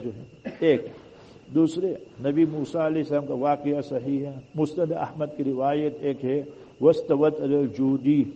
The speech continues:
وہ جو سفینہ، نوح and the ark، تو وہ جو ہے وہ مسند روایت، مسند احمد میں ایک روایت ملتی۔ تو اس طریقے سے اگر ہم بیان کریں حوالہ کے ساتھ تو دوسری بات ہے، لیکن من گھڑت واقعات، موضوعات اور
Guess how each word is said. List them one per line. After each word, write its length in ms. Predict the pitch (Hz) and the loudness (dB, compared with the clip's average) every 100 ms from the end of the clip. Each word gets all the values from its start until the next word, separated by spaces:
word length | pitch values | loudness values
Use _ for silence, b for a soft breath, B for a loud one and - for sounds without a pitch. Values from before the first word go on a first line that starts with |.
| - | -10
وہ 160 | 120 143 | 0 0
جو 160 | 151 147 | 2 -2
سفینہ، 540 | 143 131 165 160 156 143 | -2 -2 0 0 0 -2
نوح 360 | 135 147 147 151 | -2 0 0 0
and 260 | 143 139 | -4 -6
the 80 | 139 | -4
ark، 400 | 151 139 - - B B | -4 -6 -8 -20 B B
تو 140 | - 139 | 0 4
وہ 280 | 135 175 180 | 6 6 4
جو 200 | 139 131 | 0 2
ہے 340 | 143 156 92 - - | 6 6 6 -4 -4
وہ 140 | 156 | -2
مسند 400 | 151 147 151 139 | -2 -6 -4 0
روایت، 460 | 139 139 139 147 135 127 | 0 2 2 2 0 -6
مسند 280 | 143 139 160 | -10 -8 -8
احمد 340 | 147 - 156 143 | -6 -8 -6 -6
میں 100 | 139 | -6
ایک 160 | 147 131 | -6 -4
روایت 320 | 139 139 147 131 | 0 2 0 -2
ملتی۔ 340 | 135 127 143 143 B B B | -6 -6 -8 -10 B B B
تو 80 | 160 165 | -6 -4
اس 200 | 233 226 | -4 -2
طریقے 440 | 160 160 156 151 | 0 0 0 -2
سے 200 | - 180 | -2 -2
اگر 240 | 151 143 147 | 0 0 -2
ہم 60 | 123 | -2
بیان 340 | 127 139 170 151 | -2 0 -2 -4
کریں 200 | 147 156 | -4 -4
حوالہ 500 | - 127 131 175 190 170 | -4 -2 2 4 2 0
کے 80 | 143 - | -4 -6
ساتھ 140 | 185 | -2
تو 80 | 247 | 0
دوسری 360 | 349 349 190 | 2 0 0
بات 340 | 143 131 117 113 | -2 -2 -6 -8
ہے، 40 | 101 - | -12 -8
لیکن 320 | 107 143 151 160 135 | -4 -2 0 -2 -2
من 160 | 180 185 | -4 0
گھڑت 240 | 160 170 170 | 2 4 2
واقعات، 680 | 147 147 151 151 151 160 143 | -2 -2 -2 -2 0 -2 -4
موضوعات 760 | 139 135 131 156 165 160 156 | -4 -2 0 -2 -2 -4 -2
اور 80 | 147 | -4